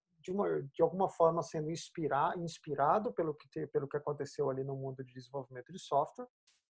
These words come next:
tentar levar isso para o restante da, da organização. Então, a primeira leitura de, de ag-, de, de business agility ou de agilidade organizacional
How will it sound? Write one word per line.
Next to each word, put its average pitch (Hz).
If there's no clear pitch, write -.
tentar 156
levar 208
isso 196
para 202
o 165
restante 185
da, 185
da 185
organização. 185
Então, 214
a 220
primeira 240
leitura 175
de, 147
de 147
ag-, 143
de, 143
de -
business 156
agility 139
ou 127
de 120
agilidade 131
organizacional 131